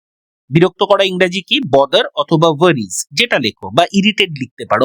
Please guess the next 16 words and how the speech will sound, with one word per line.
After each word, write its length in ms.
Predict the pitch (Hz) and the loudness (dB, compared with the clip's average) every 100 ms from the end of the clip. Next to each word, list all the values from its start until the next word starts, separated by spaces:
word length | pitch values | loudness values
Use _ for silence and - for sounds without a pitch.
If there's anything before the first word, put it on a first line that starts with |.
| 151 | 0
অথবা 180 | 196 202 156 | 0 0 0
ন্যাগিং 280 | 156 165 214 208 | 0 -2 -2 0
বলেও 180 | 214 208 | 2 2
একটা 160 | 190 190 - | 0 -6 -4
শব্দ 200 | 147 123 123 | -4 0 -2
আছে, 120 | 113 127 | -2 -2
ন্যাগ 140 | 151 165 - | -2 -4 -2
করা, 180 | 120 90 - _ _ - | -2 -2 -6 _ _ -6
সেটাও 280 | - 185 196 147 | -2 0 0 -2
লিখতে 200 | - 113 | -4 -4
পারো। 120 | 139 285 | 0 2
আমি 100 | 233 208 | 2 2
ওয়ারিজ 300 | 151 156 151 127 113 | 2 2 0 -2 -4
লিখলাম, 320 | - 95 82 _ _ _ - _ _ | -4 -6 -8 _ _ _ -20 _ _
he 120 | 147 190 311 _ _ _ _ - | 0 0 -4 _ _ _ _ -2
worries 600 | 113 196 196 127 208 | 4 4 4 0 0